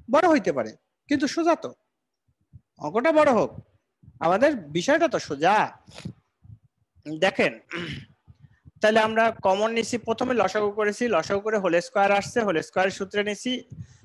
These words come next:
a মাইনাস b হোল স্কয়ার, এ স্কয়ার মাইনাস টু এ বি প্লাস বি স্কয়ার।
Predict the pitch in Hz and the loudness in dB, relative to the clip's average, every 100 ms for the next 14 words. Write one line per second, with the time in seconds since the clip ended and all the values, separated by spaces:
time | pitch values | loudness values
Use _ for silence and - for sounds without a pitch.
0 | - - 185 185 185 190 190 190 196 - | -10 -2 0 0 0 -2 -2 -2 -4 -2
1 | 226 180 160 - 185 185 185 - 185 190 | -2 -2 -4 -4 -4 -2 -4 -6 -4 -2
2 | 214 185 165 156 147 151 190 254 | -2 0 -2 0 -2 -2 -2 -2